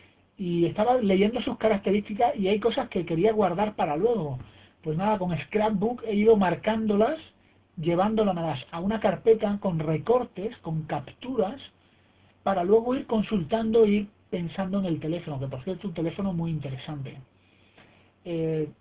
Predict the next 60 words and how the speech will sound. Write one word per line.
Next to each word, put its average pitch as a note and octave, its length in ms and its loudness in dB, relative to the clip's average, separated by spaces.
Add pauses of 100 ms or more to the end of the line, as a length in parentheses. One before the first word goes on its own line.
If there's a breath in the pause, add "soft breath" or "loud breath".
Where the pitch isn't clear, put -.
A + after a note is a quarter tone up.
(1300)
bueno, E3+ 280 -12
Android A#3 420 0
es F#3 160 -4
Android G#3 400 4
y F#3+ 80 -6
la E3 100 0
verdad D#3+ 200 0
es - 60 -14
que G3+ 60 0
no F3+ 140 -4
para F3 200 2
de F3 80 -4
mejorar, D#3+ 580 -2
y D#3 220 -2
la C#3+ 180 -6
verdad D#3 200 -2
es F#3 60 -4
que D#3 300 -2
de-, D#3 300 -2
desde D#3 280 -2
la D#3+ 140 -2
galería, E3+ 480 0
que F3+ 80 -6
por D3+ 100 -8
cierto, G#3+ 220 -2
la F#3+ 80 2
galería E3+ 400 2
del A3 160 2
Note A#3 300 0
no G3 140 -2
tiene G3+ 200 0
nada G3+ 220 0
que G3 80 -4
ver G3 120 -2
con G3 140 -2
la F3+ 80 0
galería E3+ 340 0
del E3+ 100 2
S F3 220 -6
cuatro F#3 440 -2 (340 soft breath)
y E3 60 -8
su E3+ 180 2
infinito E3 520 2
lag. D#3 240 2 (1120 soft breath)
No F3 220 2
es A3+ 80 6
la A3 100 6
más G#3+ 160 2
rápida G#3 380 4
del F3+ 140 2
mundo, G3+ 260 4
pero F3+ 160 0
por D#3+ 100 -4
lo D#3 80 0
menos G3 220 2
no G3 160 4
es F#3 80 2
molesta, E3 560 -2
abre F3+ 220 0
rápido D3+ 480 0